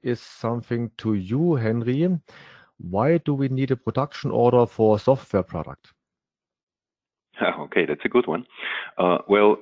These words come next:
Speaker 2: we don't need a production order for a software product. Uh, we just use the production order here in our example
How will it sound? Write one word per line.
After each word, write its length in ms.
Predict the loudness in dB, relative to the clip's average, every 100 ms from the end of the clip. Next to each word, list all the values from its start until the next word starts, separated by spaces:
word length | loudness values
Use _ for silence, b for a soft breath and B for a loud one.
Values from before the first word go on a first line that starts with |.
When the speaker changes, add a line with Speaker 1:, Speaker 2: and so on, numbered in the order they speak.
| 0
Speaker 2:
we 100 | 2
don't 240 | 2 0
need 180 | -2 -2
a 60 | -2
production 580 | -4 -4 -4 -4 -12 -8
order 420 | -4 -2 -2 -2 -4
for 220 | -4 -2
a 140 | -4 -4
software 320 | -6 -4 -6
product. 540 | -4 -4 -2 -4 -6 -18 B B B
Uh, 140 | 0 2
we 160 | 2
just 320 | 2 0 0
use 220 | -2 -2 -2
the 60 | -4
production 600 | -2 0 0 -2 -8 -6
order 340 | -6 -2 -4
here 220 | 0 -2
in 180 | -2 -4
our 280 | 0 2 2
example 720 | -2 -8 -10 -10 -4 -4